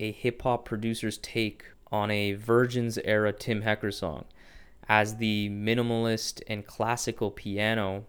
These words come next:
feeling instrumental resonated with me in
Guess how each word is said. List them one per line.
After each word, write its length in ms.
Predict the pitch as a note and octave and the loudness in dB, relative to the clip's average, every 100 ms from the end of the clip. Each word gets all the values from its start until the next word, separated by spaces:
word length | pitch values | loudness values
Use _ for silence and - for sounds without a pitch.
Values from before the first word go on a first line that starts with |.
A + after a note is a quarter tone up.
| - | -10
feeling 400 | - A#2 G#2+ G#2 | 0 0 2 -2
instrumental 580 | G2+ - F#2+ G#2 G#2 G2 | -4 -4 -2 -2 -2 0
resonated 560 | A2 A2+ A2+ A2 G#2 | 0 2 0 -2 -2
with 120 | G2+ | -6
me 340 | G2 G2 F#2+ - - - - | -6 -4 -6 -10 -20 -20 -8
in 340 | A2 G#2+ G#2 | -4 -4 -6